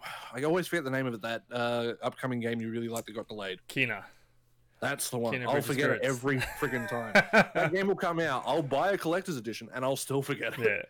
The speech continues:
Speaker 2: Yeah.
Speaker 1: Uh, but that, like, what'd you get, like, four thousand views on that video or
Speaker 2: Uh,
Speaker 1: some shit?
Speaker 2: it's pushing almost eight thousand views, I think, on that one. Oh, about,
Speaker 1: Jeez.
Speaker 2: about seven thousand views, and then there was another one that I made for tip videos.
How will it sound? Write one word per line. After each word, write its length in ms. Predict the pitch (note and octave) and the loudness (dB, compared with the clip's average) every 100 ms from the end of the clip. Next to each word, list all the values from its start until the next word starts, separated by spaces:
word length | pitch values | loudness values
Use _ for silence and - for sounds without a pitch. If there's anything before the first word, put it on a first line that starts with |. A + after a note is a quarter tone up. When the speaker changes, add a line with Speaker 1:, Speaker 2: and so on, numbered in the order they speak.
| _ _ _ - | _ _ _ -4
Speaker 2:
Yeah. 40 | |
Speaker 1:
Uh, 240 | C3 B2+ B2 | 0 -2 -2
but 280 | D3 D3 D3 | -2 -2 0
that, 320 | F#3+ E3 A#2+ _ _ _ _ | 0 0 -4 _ _ _ _
like, 200 | C3+ C#3+ - C3 | -2 -2 -4 -18
what'd 160 | D#3+ E3 | -14 -6
you 40 | |
get, 120 | E3 A#2+ | -2 -2
like, 120 | A#2 | -4
four 280 | - C3 D#3 | -4 -4 0
thousand 380 | D#3+ D3+ D3 | 0 0 -2
views 280 | G#2 A2+ D3+ | -4 -2 -2
on 80 | F3 | -2
that 140 | F3 E3+ | -4 0
video 160 | C#3+ | 4
or 40 | B2 | 6
Speaker 2:
Uh, 420 | C3+ C#3 C#3 C#3 | 6 6 4 4
Speaker 1:
some 80 | C#3 | 4
shit? 80 | C#3+ | 4
Speaker 2:
it's 460 | D3 - - - - | 2 -2 -10 -12 -6
pushing 600 | E3+ F3 - E3+ D#3 D3 | 0 0 0 -2 -2 -2
almost 720 | C3+ C#3+ C#3 C3 - - - - | -2 -2 -2 -2 -4 -12 -16 -4
eight 280 | C3 D3 C#3+ | 2 2 0
thousand 640 | D3+ C#3+ C#3+ B2 C3 B2 | 0 2 0 -2 -8 -8
views, 280 | A#2 D3 D3+ | 0 2 2
I 20 | |
think, 120 | D3+ D3+ | 2 -2
on 60 | |
that 140 | D3 E3+ | -4 -6
one. 240 | A#3+ C4 - _ _ _ _ _ _ - | -8 -12 -18 _ _ _ _ _ _ 4
Oh, 160 | D3+ C#3+ | 6 6
about, 140 | C#3 | 6
Speaker 1:
Jeez. 20 | |
Speaker 2:
about 200 | C#3 C3+ | 4 2
seven 240 | - E3 D3 | 4 2 4
thousand 260 | D3 C3 | 2 2
views, 260 | B2+ C#3 B2+ | -2 -2 -2
and 100 | C3 | -4
then 60 | C3+ | -2
there 60 | |
was 60 | B2+ | -2
another 420 | C3 C#3+ D#3+ D3 | 0 2 4 2
one 200 | C3+ C3+ | 2 -2
that 120 | B2+ | -4
I 40 | A#2 | -6
made 360 | A#2+ B2 A#2+ | -2 -2 -2
for 360 | A#2+ A#2+ A2+ A2+ | -6 -6 -6 -6
tip 300 | - - C#3 | -10 -10 -8
videos. 400 | B2+ A#2 G#2+ A#2 | -4 -4 -4 0